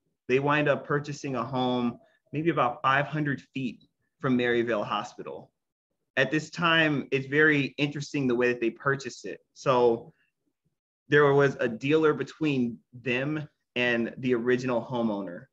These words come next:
The original homeowner sold it to an out-of-state buyer who did not have, or who had an anti-discrimination clause in his mortgage, while the in-state buyer did have a discrimination clause in his mortgage.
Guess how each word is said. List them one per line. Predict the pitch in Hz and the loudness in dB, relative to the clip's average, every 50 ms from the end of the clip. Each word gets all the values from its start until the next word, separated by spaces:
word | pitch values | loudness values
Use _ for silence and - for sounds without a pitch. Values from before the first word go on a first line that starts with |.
| - | -2
The | 127 123 | 0 0
original | 120 123 147 160 170 175 165 160 156 | 2 2 2 2 4 4 2 2 0
homeowner | 147 156 151 151 151 143 139 135 131 123 120 120 - - _ | 0 0 0 0 2 2 2 0 0 -2 -4 -4 -6 -10 _
sold | _ - 139 135 131 | _ -4 -2 -2 -2
it | 127 131 | -2 -4
to | - - 123 | -4 -6 -4
an | 120 | -2
out-of-state | - 113 131 127 131 127 - - 147 131 113 101 110 | 0 0 2 0 0 -2 -2 0 0 0 0 0 -2
buyer | 120 120 123 123 113 101 101 107 123 _ _ _ _ _ _ _ | -2 0 0 0 0 -2 -4 -8 -10 _ _ _ _ _ _ _
who | - 131 | -6 -6
did | 123 117 131 143 147 143 | -4 -2 -2 -2 -2 0
not | 143 135 127 143 | 0 0 -2 -2
have, | 135 139 127 127 127 120 120 113 - - _ _ - | -2 -2 0 2 2 2 0 -2 -4 -8 _ _ -8
or | - 131 131 | -6 -4 -2
who | 135 165 139 | 0 0 0
had | 143 147 151 170 170 | 0 0 2 2 2
an | 151 131 117 - - _ - 131 | 2 0 -2 -6 -10 _ -8 -6
anti-discrimination | 135 127 127 143 135 117 120 - - 143 135 127 123 123 123 127 127 - 127 | -6 -4 -4 -4 -4 -4 -6 -6 -4 -2 0 0 0 0 -2 -4 -4 -6 -8
clause | 120 - 131 113 107 101 104 104 - - _ _ _ _ _ _ _ - | -8 -4 -2 -2 0 0 -2 -4 -6 -12 _ _ _ _ _ _ _ -2
in | 127 127 127 117 113 113 110 127 - _ _ _ | 0 2 2 2 0 -2 -4 -6 -12 _ _ _
his | - 151 151 139 | -2 -2 0 0
mortgage, | 123 110 95 90 82 - 69 69 - - - _ _ _ _ _ _ _ _ _ _ _ _ _ _ _ _ | 0 -2 -4 -4 -8 -12 -16 -18 -20 -20 -20 _ _ _ _ _ _ _ _ _ _ _ _ _ _ _ _
while | - - 135 127 | 2 2 2 2
the | 123 - - | 2 0 -2
in-state | 139 151 151 - - 160 147 131 131 | -2 -2 -2 -2 0 0 0 0 0
buyer | - 123 120 113 110 110 107 104 - - _ _ _ 117 | 0 2 2 2 2 2 0 -2 -4 -8 _ _ _ -4
did | 135 151 170 160 | -2 0 0 2
have | 151 139 127 117 | 2 0 -2 -2
a | 113 | -4
discrimination | 107 113 - - - 120 113 110 104 101 104 - 101 107 | -4 -6 -8 -8 -8 -6 -6 -4 -4 -6 -8 -8 -10 -14
clause | - - 98 - - 90 - - _ - | -10 -10 -10 -8 -8 -10 -12 -14 _ -12
in | 107 | -10
his | 98 95 - | -10 -10 -12
mortgage. | 95 90 90 90 87 - - - | -14 -16 -16 -16 -16 -18 -20 -20